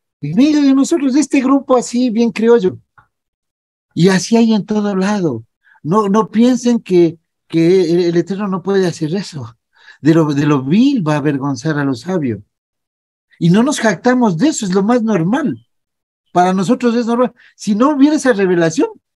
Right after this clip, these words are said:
yo realmente no, no estaría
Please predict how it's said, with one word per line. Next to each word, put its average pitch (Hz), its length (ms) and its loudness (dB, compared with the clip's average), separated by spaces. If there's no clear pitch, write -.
yo 185 240 0
realmente 247 520 -2
no, 240 440 -4
no 180 120 -8
estaría 220 720 0